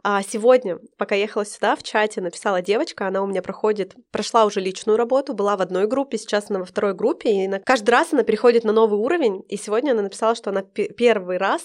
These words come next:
продала свою личную работу, а, за чек в пятьдесят тысяч рублей. Это невысокий чек в нашей работе,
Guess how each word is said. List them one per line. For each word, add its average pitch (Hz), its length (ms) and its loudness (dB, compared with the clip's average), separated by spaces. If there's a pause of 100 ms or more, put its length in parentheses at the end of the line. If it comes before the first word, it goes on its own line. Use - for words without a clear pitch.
продала 202 520 -2
свою 190 480 -4
личную 202 420 -4
работу, 175 640 -6
а, 190 240 0
за 208 100 0
чек - 240 0
в - 20 -20
пятьдесят 214 420 -4
тысяч - 200 -8
рублей. 202 420 0
Это 262 220 2
невысокий 233 580 2
чек 190 320 -6
в 190 60 -6
нашей 185 380 -2
работе, 226 460 -2